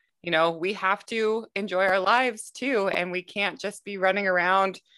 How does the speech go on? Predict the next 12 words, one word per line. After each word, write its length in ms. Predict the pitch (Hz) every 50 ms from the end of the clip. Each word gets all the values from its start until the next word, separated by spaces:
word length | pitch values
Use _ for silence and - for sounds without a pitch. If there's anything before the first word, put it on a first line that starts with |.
| - - - -
worrying 300 | 180 208 220 220 214 202
our-, 100 | 196 190
about 320 | 180 - - 180 180 170
our 80 | 170 -
business 380 | 175 190 190 190 185 180 - - -
all 180 | 175 170 175
the 100 | 170 165
time 360 | 165 - - 180 196 208 196 180
and 180 | 160 156 147
burning 280 | 165 170 170 170 170 160
ourselves 440 | 160 160 - - 165 147 139 151 160
out. 280 | 165 156 139 123 -